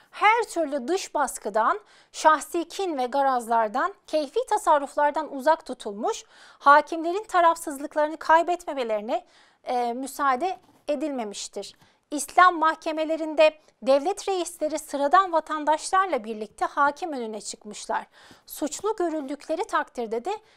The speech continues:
cezalandırılmışlardır efendim. Diğer maddemize bakıyoruz. Mesken masumiyeti ve hususi hayatın dokunulmazlığı.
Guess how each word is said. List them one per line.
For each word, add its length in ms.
cezalandırılmışlardır 1300
efendim. 480
Diğer 220
maddemize 540
bakıyoruz. 600
Mesken 560
masumiyeti 800
ve 100
hususi 560
hayatın 560
dokunulmazlığı. 960